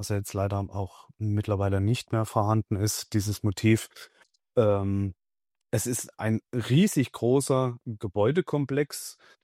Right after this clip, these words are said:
der in sich sehr verwachsen ist, sehr verwinkelt ist,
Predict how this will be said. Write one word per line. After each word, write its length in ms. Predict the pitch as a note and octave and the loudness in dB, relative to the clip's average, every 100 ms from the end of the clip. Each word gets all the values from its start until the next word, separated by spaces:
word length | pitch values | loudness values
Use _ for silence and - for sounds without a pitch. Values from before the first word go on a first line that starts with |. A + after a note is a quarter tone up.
| _ _ _ _ | _ _ _ _
der 460 | A#2+ A#2 A2 G#2 F#2+ _ _ _ _ _ - | 0 2 0 -4 -10 _ _ _ _ _ 2
in 200 | D#3+ D#3+ | 2 2
sich 420 | C#3 C#3 - - | -2 -4 -10 -20
sehr 260 | - - A#2 | -10 -4 -2
verwachsen 580 | B2 G#2+ G2+ - - G2+ | -2 -4 -4 -6 -10 -10
ist, 520 | D2+ G2+ - - - | -8 -10 -10 -12 -10
sehr 180 | - A2 | -4 -4
verwinkelt 640 | A#2+ G#2 A2 A2+ G#2+ G2+ | -4 -2 -2 -2 -2 -4
ist, 560 | G2+ G2+ - - - | -6 -6 -8 -12 -16